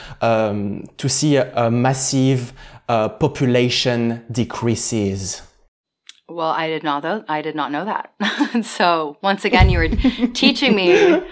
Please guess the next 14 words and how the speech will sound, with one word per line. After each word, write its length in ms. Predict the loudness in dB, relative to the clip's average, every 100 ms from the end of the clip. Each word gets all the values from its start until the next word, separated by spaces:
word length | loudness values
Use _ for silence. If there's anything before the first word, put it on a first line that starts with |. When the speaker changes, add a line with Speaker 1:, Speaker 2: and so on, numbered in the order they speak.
| -18 -20 _
Speaker 2:
things 340 | 0 0 -2
about, 480 | -2 2 2 2 -2
you 140 | -6 -2
know, 340 | -2 -2 -8
uh, 360 | -4 -2 0 -4 -4
my 200 | -4 -2
own 160 | -4
home. 460 | -4 -4 -6 -10 -18 _ -16
Victor, 340 | -12 -10 -8
thank 240 | -6 -6 -6
you. 140 | -8
<laughs> 60 | -4
Um, 560 | -2 0 0 -2 -8 -12 -16 -16 -16 -4
yeah, 240 | 2 4